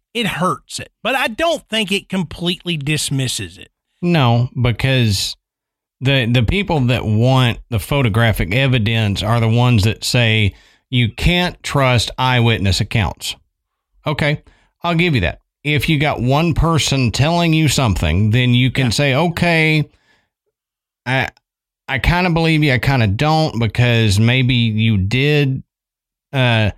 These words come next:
Speaker 2: you know, your brain twisted something, whatever." I, okay, I'll, I'll give you that. However, you got hundreds of sightings of described as the exact same thing.
Speaker 1: Mm-hmm.
Speaker 2: And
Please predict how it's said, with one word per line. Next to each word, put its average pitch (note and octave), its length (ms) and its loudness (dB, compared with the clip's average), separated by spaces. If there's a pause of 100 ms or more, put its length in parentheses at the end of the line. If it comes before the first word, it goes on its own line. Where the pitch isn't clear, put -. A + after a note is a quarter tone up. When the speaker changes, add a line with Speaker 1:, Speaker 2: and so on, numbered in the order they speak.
(380)
Speaker 2:
you C#3+ 120 0
know, A#2+ 100 2
your A#2 200 2
brain C3 460 2
twisted D3+ 460 0
something, C3 240 -2
whatever." C#3+ 420 0
I, C#3+ 220 -4 (140)
okay, C#3 340 -4 (160)
I'll, B2 220 -2
I'll C#3+ 220 2
give C#3+ 280 2
you B2 160 2
that. F#2+ 300 -2 (200)
However, F3+ 840 -2 (760)
you D3+ 280 0
got D3+ 420 0 (180)
hundreds A#2+ 920 0 (680)
of B2+ 160 2
sightings G2+ 640 0 (100)
of B2 320 0 (380)
described D3+ 600 2
as A#2+ 120 2
the B2 160 2
exact A#2 480 0
same D#3 240 0
thing. G2+ 380 0 (400)
Speaker 1:
Mm-hmm. D#3 100 -4
Speaker 2:
And B2 420 2